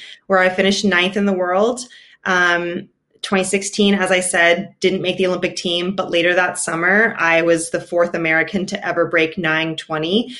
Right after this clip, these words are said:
which was this special barrier in, for women's steeple at the time. Now people are blowing by it, but I will say we've had two other women since then break nine twenty, and no other American has yet. So they're coming close. Like,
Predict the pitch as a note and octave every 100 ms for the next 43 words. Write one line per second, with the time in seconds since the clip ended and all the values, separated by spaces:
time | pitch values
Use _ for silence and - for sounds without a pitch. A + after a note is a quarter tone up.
0 | - A#3 A#3 A#3 - - _ _ _ -
1 | G3 G3+ F#3 F3+ F3 F3 E3+ E3+ D#3 D#3+
2 | D#3+ F#3 E3+ E3 D#3+ D#3 - E3 D#3+ C3
3 | D#3+ D#3 E3 D3 D#3 F3 E3 E3 D#3+ D#3+
4 | F3+ D3+ - D#3+ D#3 E3+ E3 A#2 F2+ -
5 | - F3 A2+ - - - - F3+ F3+ F#3
6 | - F#3 F3+ D3 F3 _ _ _ _ _
7 | _ _ _ _ _ _ A3+ A3+ A#3 G#3+
8 | G3+ - A#3 G#3+ G#3+ G#3+ G3+ G3 G3 F#3
9 | F#3+ F#3 F3+ F#3+ F3+ F3 F3 E3 E3+ -
10 | D#3+ F3 G3+ G#3 - E3 E3+ E3+ _ F#3
11 | E3 F3 F#3 F3+ F3 E3 E3 E3 - -
12 | F#3 - - - - - - - D#3 G3+
13 | G#3 C4+ C4+ A#3 A#3 C4+ B2+ - - E3